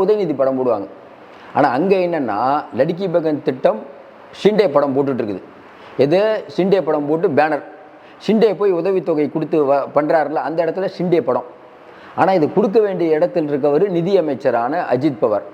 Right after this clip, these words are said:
அவர் என்ன பண்றாரு? அ, என்னது, அ, அஜித் தாதாக்கா கேர-, அஜித் தாதாக்கா லடுக்கி பெகன் திட்டம்,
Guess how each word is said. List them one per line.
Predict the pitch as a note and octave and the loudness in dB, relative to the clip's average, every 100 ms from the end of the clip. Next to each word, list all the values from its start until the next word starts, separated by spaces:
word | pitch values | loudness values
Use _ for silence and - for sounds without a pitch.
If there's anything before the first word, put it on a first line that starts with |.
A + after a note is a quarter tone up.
| - - - - - - | -20 -20 -20 -20 -18 -2
அவர் | - G#3 | 0 2
என்ன | C4 A#3+ | 2 2
பண்றாரு? | D3+ D3 C3 A#2 C#3+ F#3 G#3+ - - - - - B2 | 2 2 2 2 0 0 -4 -14 -20 -20 -20 -4 0
அ, | B2 A#2+ | 2 2
என்னது, | D#3 G#3+ A#3 | 0 2 2
அ, | E3 C3 A#2+ A2+ G#2+ G#2 G#2 G2 G2 - | 2 2 2 0 0 -2 -4 -4 -8 -2
அஜித் | B2+ E3 B3+ C#3 | 0 2 0 2
தாதாக்கா | E3 E3 D#3+ G3+ D#3 | 0 2 -2 -2 -2
கேர-, | C#3 D3+ C#3+ | 0 0 -2
அஜித் | B2+ D#3 F#3 | -4 -4 0
தாதாக்கா | D3+ D#3+ D#3+ D3+ A3 F3+ | 0 2 0 -2 -2 0
லடுக்கி | C#3 D#3+ E3+ | 0 0 0
பெகன் | C3+ C3 A#2+ | 0 0 0
திட்டம், | A#2 F#2+ | -4 -6